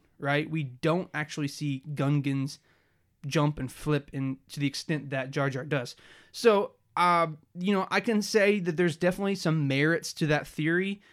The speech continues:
in terms of, like, some <laughs> minute details, but ultimately, I think no, right? Obviously, I think it's pretty obvious that no. Um, it is a fun thing to think about. It is kind of a fun, like, you know, it's, it never hurts to have these fun theories and really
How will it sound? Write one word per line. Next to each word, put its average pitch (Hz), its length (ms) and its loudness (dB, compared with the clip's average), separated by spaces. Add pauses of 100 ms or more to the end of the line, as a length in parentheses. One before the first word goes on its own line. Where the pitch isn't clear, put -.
(160)
in 156 120 2
terms 170 300 2
of, 139 180 0
like, 131 240 -4
some 151 320 -4
<laughs> - 80 -6
minute 147 460 -2
details, 220 540 -2 (420)
but 160 240 -2
ultimately, 208 880 2
I 156 160 2
think 170 520 -2 (320)
no, 143 260 -2 (260)
right? 147 240 2
Obviously, 143 320 0
I - 20 0
think 151 160 -2
it's 135 80 -4
pretty 143 260 -4
obvious 131 560 -4 (300)
that 135 140 -6
no. 160 560 4 (320)
Um, 135 480 -2
it 170 120 2
is 214 120 6
a 196 80 4
fun 180 440 2
thing 170 240 2
to 147 40 -2
think 170 280 0
about. 151 380 4
It 147 80 0
is 143 200 0
kind 156 160 -4
of 147 80 0
a 143 80 -4
fun, 147 260 -2
like, 143 160 -4
you 151 60 -2
know, 135 220 -2
it's, 143 160 -12
it 156 180 -6
never 151 220 -2
hurts 151 180 -4
to 143 80 -10
have 139 200 -2
these 135 140 -4
fun 143 220 -2
theories 135 380 -4
and 127 100 -8
really 131 300 -10